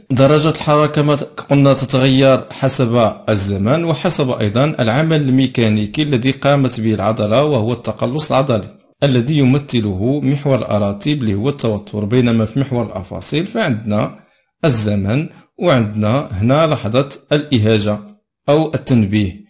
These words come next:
بينما الشكل اللي عندنا في الأعلى هنا ويعبر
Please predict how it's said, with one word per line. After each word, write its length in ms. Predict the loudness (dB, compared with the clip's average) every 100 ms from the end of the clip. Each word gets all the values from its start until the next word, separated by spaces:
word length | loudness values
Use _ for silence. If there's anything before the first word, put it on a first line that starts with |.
| _ _
بينما 500 | 4 4 6 4 2
الشكل 380 | 0 -2 0 0
اللي 120 | 2
عندنا 240 | 0 -2
في 80 | -4
الأعلى 320 | -4 -4 -2
هنا 320 | -4 0 0
ويعبر 840 | 0 0 2 2 2 2 2 2 -4